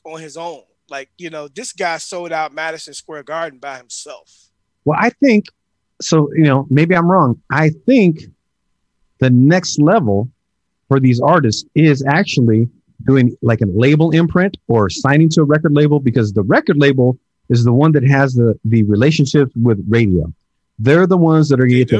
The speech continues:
Speaker 1: do.
Speaker 2: seventy spins a week. Uh, independent artist is rarely gonna get that sort of acknowledgement or love right out of the box. If you're, like, on an independent record company, you're gonna have a hard time having a, a sit-down meeting with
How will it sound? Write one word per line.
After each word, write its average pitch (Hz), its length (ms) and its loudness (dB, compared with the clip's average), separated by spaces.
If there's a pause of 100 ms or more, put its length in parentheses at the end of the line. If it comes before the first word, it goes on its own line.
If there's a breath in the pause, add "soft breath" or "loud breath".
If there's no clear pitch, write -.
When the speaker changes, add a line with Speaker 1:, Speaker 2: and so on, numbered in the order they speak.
Speaker 1:
do. - 20 -20 (240)
Speaker 2:
seventy 139 320 2
spins 127 480 2
a 113 40 2
week. 110 340 0 (540)
Uh, 110 140 -4 (160)
independent 165 720 2
artist 131 520 0
is 107 240 -2
rarely 139 380 2
gonna 120 220 2
get 107 240 -2 (200)
that 120 280 -2
sort 123 440 -2
of 98 400 0 (580)
acknowledgement 117 680 0
or 101 80 -2
love 107 340 2
right 107 160 2
out 101 100 0
of 95 60 -4
the 90 80 -2
box. 82 440 -6
If - 120 -10
you're, 156 200 2
like, 131 160 0
on 120 100 2
an 113 100 0
independent 131 400 0
record 127 240 -2
company, 95 380 -2 (420)
you're 156 120 2
gonna 165 180 0
have 113 100 2
a 113 60 0
hard 123 160 2
time 123 160 2
having 117 420 2 (300)
a, 104 200 -2
a 117 80 0
sit-down 123 500 2
meeting 123 480 2 (260)
with 117 400 2